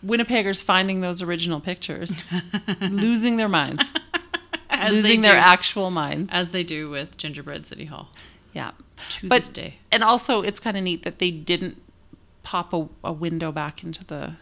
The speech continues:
Speaker 1: the
Speaker 2: Yeah.
Speaker 1: hole left by the rose window. In case people
Speaker 2: Yeah.
Speaker 1: were wondering what that big hole is, that's where the rose window was.
Speaker 2: Yeah.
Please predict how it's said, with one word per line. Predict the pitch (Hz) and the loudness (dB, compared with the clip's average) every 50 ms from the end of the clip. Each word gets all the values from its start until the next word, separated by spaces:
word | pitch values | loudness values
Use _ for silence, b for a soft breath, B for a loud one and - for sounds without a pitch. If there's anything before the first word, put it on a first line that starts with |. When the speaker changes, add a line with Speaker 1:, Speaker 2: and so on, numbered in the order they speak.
| - - _ _ _ _ _ - | -20 -20 _ _ _ _ _ -18
Speaker 1:
the | - - 330 | -12 -8 -2
Speaker 2:
Yeah. | 370 403 415 | 0 2 4
Speaker 1:
hole | 427 392 196 196 190 185 170 | 4 4 4 4 4 2 2
left | 170 156 160 - - - | 2 0 0 0 -4 -6
by | - 175 165 | -4 -4 -2
the | 147 156 | -2 -4
rose | 151 156 151 160 - | -4 -4 -4 -4 -6
window. | - 160 143 143 147 143 - - - | -6 -8 -6 -6 -6 -6 -6 -4 -2
In | - 214 | 2 4
case | 262 277 277 | 6 6 6
people | 277 277 277 262 262 | 4 0 0 0 2
Speaker 2:
Yeah. | 226 | 2
Speaker 1:
were | 202 190 | 2 4
wondering | 196 196 202 202 190 | 4 4 4 4 2
what | 180 170 175 | 0 0 0
that | 170 160 | -2 -2
big | - 156 147 | -2 -2 -4
hole | 170 175 165 156 147 | -4 -4 -4 -4 -4
is, | 139 151 160 | -6 -6 -8
that's | - 160 - - - - - - - - - - 262 247 - - | -8 -8 -8 -8 -10 -12 -14 -14 -14 -16 -18 -20 -20 -18 -16 -12
where | 180 180 175 | -12 -10 -10
the | 175 175 | -10 -10
rose | 170 160 160 165 170 - | -10 -8 -10 -10 -10 -8
window | 175 165 160 156 160 | -8 -6 -6 -6 -8
was. | 156 143 143 147 160 175 - - - - _ | -8 -10 -10 -10 -10 -12 -14 -18 -20 -20 _
Speaker 2:
Yeah. | - 190 185 180 175 170 160 | -14 -12 -10 -8 -8 -8 -10